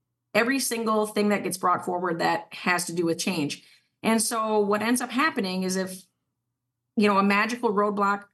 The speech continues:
appears or stalls and delays happen, and then eventually people who want this, eventually they know that they'll get tired, and what happens next? They give up.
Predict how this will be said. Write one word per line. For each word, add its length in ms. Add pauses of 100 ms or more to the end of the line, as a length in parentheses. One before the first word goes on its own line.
(520)
appears 720
or 640
stalls 400
and 60
delays 360
happen, 380
and 140
then 120
eventually 880 (500)
people 300
who 120
want 360
this, 480 (560)
eventually 420
they 160
know 240
that 140
they'll 120
get 200
tired, 640
and 140
what 100
happens 380
next? 440
They 120
give 200
up. 340